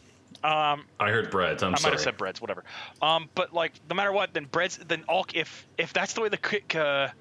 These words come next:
Speaker 1: um, cube rules, ice cream cakes are sandwiches. Um, any, any,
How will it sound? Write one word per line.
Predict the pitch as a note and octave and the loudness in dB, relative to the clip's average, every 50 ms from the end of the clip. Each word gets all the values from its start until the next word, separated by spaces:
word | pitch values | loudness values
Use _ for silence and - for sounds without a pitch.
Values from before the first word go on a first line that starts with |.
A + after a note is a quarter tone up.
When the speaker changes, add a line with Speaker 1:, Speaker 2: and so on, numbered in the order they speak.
| - - - - - - - - - - - - - - | -20 -20 -20 -20 -20 -20 -20 -20 -20 -20 -20 -20 -4 0
Speaker 1:
um, | C#3 C#3 C#3 C#3 C3+ C3+ | 2 2 2 2 0 -2
cube | B2 - - G#3+ F3+ | -4 -2 -2 -2 0
rules, | E3 D#3+ F3 F3+ E3+ D3 C#3 - - - - - - - - - - | 0 2 2 2 2 2 0 -4 -8 -16 -20 -20 -20 -20 -20 -4 0
ice | - A3+ B3+ | 0 0 2
cream | - - D4 C#4 | 0 0 0 0
cakes | - A#3+ C4 D4 F4 - - - - - - - - - - | 0 0 0 0 0 0 -2 -4 -4 -6 -12 -18 -4 0 2
are | F#3 F#3 F3+ E3 | 2 2 2 2
sandwiches. | - - G3 E3 D3+ D3+ D3 - - F3 A#3+ D#4 - - - - - - - - | 2 2 2 2 2 0 0 0 0 0 0 0 -2 -4 -8 -14 -20 -16 -4 0
Um, | D3 C#3+ C#3 C3+ C3 B2+ B2+ B2 A#2+ A#2 - - - - - - - - - - - - - - - - - - - - - - - - - | 2 2 4 4 4 2 2 0 -2 -8 -16 -20 -20 -20 -20 -20 -20 -20 -20 -20 -20 -20 -20 -20 -20 -20 -20 -20 -20 -20 -20 -20 -10 -4 -2
any, | F#3+ B3+ D#4 D4 - - | 0 0 0 0 -2 -2
any, | G3+ C#4+ | -2 -2